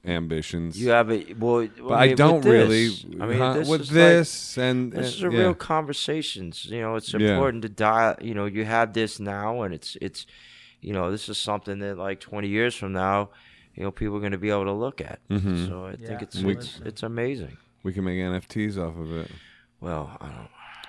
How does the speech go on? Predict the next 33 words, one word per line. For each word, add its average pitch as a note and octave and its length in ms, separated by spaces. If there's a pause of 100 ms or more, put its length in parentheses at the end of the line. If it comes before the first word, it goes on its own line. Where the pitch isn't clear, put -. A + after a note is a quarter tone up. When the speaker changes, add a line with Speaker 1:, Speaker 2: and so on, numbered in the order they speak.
Speaker 1:
All F#2 80
right, E2+ 80
let's F2+ 180
go. F2+ 160
So G2+ 160
please D3+ 400
ask B2 340
him A2 200
about F#2+ 340
writing A2 460
si-, G#2 380
by G#2+ 180
the G2+ 80
way, F#2+ 100
these F#2+ 220
are F2+ 80
fan F#2 400
questions. E2+ 840 (320)
I, E2+ 80
I E2 220
don't E2 140
know D#2+ 80
if D#2+ 120
I D#2+ 60
Speaker 3:
You D#2 60 (160)
Speaker 1:
stated D#2+ 420
Speaker 3:
said D2+ 140
Speaker 1:
that D#2 160
Speaker 3:
it, - 120
yeah. C#3+ 200 (180)
Speaker 1:
for - 140
the D#2 100
cameras. D#2 400